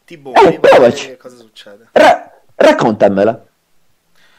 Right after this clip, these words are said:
Speaker 2: No, ma sai perché è uscito lo studio che è il sedentario che si fa di testo,
Speaker 1: Io
Speaker 2: che se
Speaker 1: quello
Speaker 2: si guarda
Speaker 1: studio,
Speaker 2: la
Speaker 1: io voglio
Speaker 2: partita
Speaker 1: becca-, io voglio beccare chi ha fatto quello studio e mettergli le mani addosso, ti giuro. <laughs> È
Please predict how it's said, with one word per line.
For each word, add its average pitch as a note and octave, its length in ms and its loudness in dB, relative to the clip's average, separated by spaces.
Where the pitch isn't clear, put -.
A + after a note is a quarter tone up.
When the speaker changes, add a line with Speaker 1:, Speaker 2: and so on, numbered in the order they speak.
Speaker 2:
No, A#3 220 2
ma F3+ 120 2
sai G3+ 180 4
perché G3 220 4
è - 20 6
uscito G3+ 300 2
lo E3+ 100 6
studio F3+ 420 2
che F#3 300 4
è D#3+ 40 6
il D3+ 120 2
sedentario F3+ 580 2
che C#3+ 100 0
si D#3 160 -4
fa F#3+ 180 0
di C#3+ 160 -4
testo, G3+ 320 0
Speaker 1:
Io - 80 0
Speaker 2:
che - 60 -2
se A#3 40 -4
Speaker 1:
quello A3+ 140 -4
Speaker 2:
si G3+ 80 -2
guarda F#3+ 240 2
Speaker 1:
studio, D#3 100 4
Speaker 2:
la - 20 4
Speaker 1:
io E3 60 4
voglio F#3+ 260 2
Speaker 2:
partita F#3+ 120 2
Speaker 1:
becca-, - 260 -18
io G3 100 -18
voglio F3 180 -12
beccare E3 280 -18
chi D#3+ 80 -16
ha - 40 -14
fatto - 280 -20
quello D#3+ 160 -18
studio D#3+ 280 -20
e - 20 -20
mettergli C#3+ 280 -20
le C#3+ 80 -20
mani C#3+ 140 -20
addosso, C3 400 -20
ti B2 100 -20
giuro. B2+ 140 -20
<laughs> - 1300 -16
È G3 140 -14